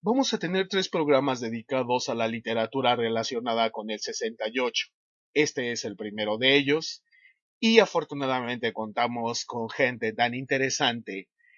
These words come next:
y sabionda como es el compañero y doctor Fernando Beltrán, con quien estamos muy agradecidos por todo su apoyo.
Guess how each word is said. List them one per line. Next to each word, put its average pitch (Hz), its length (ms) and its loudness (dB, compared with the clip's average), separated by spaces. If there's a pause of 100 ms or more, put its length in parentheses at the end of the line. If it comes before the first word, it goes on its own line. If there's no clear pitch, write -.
(300)
y 185 140 -2
sabionda 131 1040 2 (240)
como 123 420 -2
es - 500 -2 (520)
el 117 200 -6
compañero 120 920 0 (220)
y 120 120 -6
doctor 113 720 0 (240)
Fernando 127 560 -2
Beltrán, 127 520 6
con 113 180 -12
quien 107 160 -12
estamos 120 420 -6
muy 135 280 0
agradecidos 117 880 -2 (320)
por 113 200 -6
todo 127 340 4
su 113 160 -4
apoyo. - 340 -8